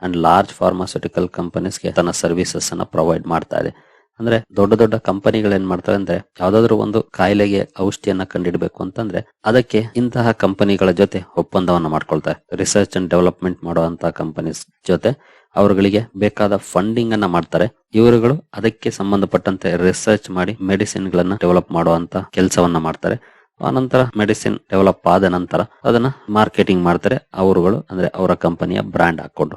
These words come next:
ಜೊತೆಗೆ ಅದರಿಂದ ಇವರಿಗೂ ಕೂಡ ಇನ್ಕಮ್ ಜನರೇಟ್ ಆಗುತ್ತೆ, ಆ ಕಂಪನಿಗಳಿಗೂ ಕೂಡ ಇನ್ಕಮ್ ಜನರೇಟ್ ಆಗುತ್ತೆ. ಇಲ್ಲಿ ಬರೀ ಕಾಂಟ್ರಾಕ್ಟ್ ಮ್ಯಾನುಫ್ಯಾಕ್ಚರಿಂಗ್ ಬೇರೆ. ಬರೀ ಕಾಂಟ್ರಾಕ್ಟ್ ಮ್ಯಾನುಫ್ಯಾಕ್ಚರಿಂಗ್ ಅಂದ್ರೆ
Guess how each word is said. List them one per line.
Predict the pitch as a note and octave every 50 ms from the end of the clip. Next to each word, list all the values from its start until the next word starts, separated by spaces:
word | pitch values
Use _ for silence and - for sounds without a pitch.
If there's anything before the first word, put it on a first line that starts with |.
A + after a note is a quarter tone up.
| - _ -
ಜೊತೆಗೆ | B2 A#2+ - B2+ C3 C3 - -
ಅದರಿಂದ | G#2+ A2 A#2 A2+ A#2 C3+ C#3+ -
ಇವರಿಗೂ | G#2+ A2+ B2 B2+ C3+ C#3
ಕೂಡ | C#3 - C#3 C3 C3+ C3 - - -
ಇನ್ಕಮ್ | G#2+ G#2 - G#2+ G#2 G2 F2
ಜನರೇಟ್ | G2 F2+ E2 F2 E2 - D#2
ಆಗುತ್ತೆ, | D#2+ E2 E2+ - C3+ C3+ - _ _ -
ಆ | A#2
ಕಂಪನಿಗಳಿಗೂ | A2+ - A#2+ G#2+ G#2 - G#2+ G#2 G2+ G2 G2 G2 F#2+ G2+
ಕೂಡ | - B2 A2+ G2+ G2+ G#2+ - -
ಇನ್ಕಮ್ | A#2+ A2 G2+ - F#2 F2+ F2+
ಜನರೇಟ್ | - D2+ D2+ D#2 D#2 D2+ D2+ -
ಆಗುತ್ತೆ. | D2+ D2+ D2 - - - _ _ _ _ _ -
ಇಲ್ಲಿ | B2+ C3 B2 A#2+ - _ _ -
ಬರೀ | G#2+ G#2 A#2+
ಕಾಂಟ್ರಾಕ್ಟ್ | - _ - F#2 F#2 G2+ - B2+ B2+ - _ -
ಮ್ಯಾನುಫ್ಯಾಕ್ಚರಿಂಗ್ | F2+ E2+ F2 G#2 A2 - - A#2 - _ - B2 B2 A#2+ A#2 A2
ಬೇರೆ. | G#2 F2 D#2+ - _ - E2+ E2+
ಬರೀ | F#2+ G#2 G#2
ಕಾಂಟ್ರಾಕ್ಟ್ | - - E2 D#2+ F#2 F#2 - A#2 A#2+ - _ -
ಮ್ಯಾನುಫ್ಯಾಕ್ಚರಿಂಗ್ | - E2+ E2+ G2+ A2 - - A2 - - B2 - A2 A2+ A#2
ಅಂದ್ರೆ | G#2+ F2 F2 G2 -